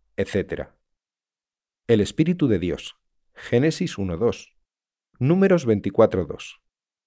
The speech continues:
primero de Samuel diez diez, segundo de Crónicas quince uno, Mateo tres dieciséis, doce veintiocho, Romanos ocho nueve y catorce, primera a los Corintios dos catorce, primera de Pedro cuatro catorce,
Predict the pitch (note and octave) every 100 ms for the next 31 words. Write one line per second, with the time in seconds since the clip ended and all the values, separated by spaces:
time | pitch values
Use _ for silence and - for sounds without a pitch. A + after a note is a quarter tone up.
0 | _ _ - G#2 G#2 A#2 G#2+ F#2+ G2 C#3
1 | B2 F#2+ F2 C3 G2+ - _ _ _ _
2 | _ _ - A#2 F3 F3 C3+ A2+ D3 D#3
3 | D3 C3 - A2+ F#2+ D#2+ D#2 D2 _ _
4 | _ _ _ - F2+ D#2 - F#2+ G#2+ G2
5 | F#2+ F#2+ - - B2 F#2+ - _ _ _
6 | _ _ _ F2 A2+ A2 F#2+ F2 F2 G2
7 | B2+ - D#2+ _ _ _ _ _ _ F#2+
8 | G#2 C#3+ F3 F3 - _ C3+ D3 - D#3
9 | - G2 A#2 B2 B2 G#2 F#2 G2 - -
10 | - _ _ _ _ _ G2 F#2+ G#2+ A#2
11 | G#2 G#2+ A#2+ D3 D#3 B2+ G2 F#2+ G2+ F2+
12 | C#3 - - _ _ _ _ _ _ _
13 | G2 F#2 G2+ G2 F#2+ B2 C#3+ E3+ _ -
14 | F#3 G2+ - - C#3 - - -